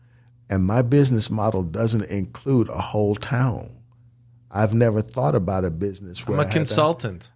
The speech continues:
Speaker 1: I'm a consultant,
Speaker 2: I'm
Speaker 1: man.
Speaker 2: mobile.
Speaker 1: I'm mobile. We, I don't do things. I don't, you know, I don't have kids. I don't have a wife. I don't have all of those things that makes me sedentary. Homie, don't do that.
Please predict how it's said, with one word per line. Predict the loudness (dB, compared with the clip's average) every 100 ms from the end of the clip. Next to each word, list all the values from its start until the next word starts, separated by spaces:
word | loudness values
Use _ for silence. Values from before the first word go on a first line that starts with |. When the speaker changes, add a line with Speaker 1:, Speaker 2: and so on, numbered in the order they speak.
| -6
Speaker 1:
I'm | -2
a | 2
consultant, | 2 2 2 0 0 0
Speaker 2:
I'm | 2
Speaker 1:
man. | 2 4
Speaker 2:
mobile. | 2 0 -10 -2
Speaker 1:
I'm | 2 4
mobile. | 4 2 2 4 4
We, | 6 4
I | 2 -2
don't | 0 0
do | 2 0
things. | 0 -2 -2
I | -2 0
don't, | -2 0
you | 0
know, | 0 -4 -8 -20 _ _ _ _ _ _ _ _ _ _ _
I | 0
don't | 2 2
have | 2 2 -2 -8 -2
kids. | 2 2 2 0
I | -2
don't | -2 0
have | 2 2 2
a |
wife. | 0 -2 -2 -2 -2
I | -2
don't | 0
have | 2 0 -2 0
all | 2
of | 4
those | 4 2
things | 0 2 2 2
that | -2
makes | -2 -2 0 -2
me | -2
sedentary. | 0 0 0 -2 0 0 -2 -6 -14 _ _ _ _ _ _ -2
Homie, | 0 2
don't | 4 2 2
do | 2
that. | 2 2 -2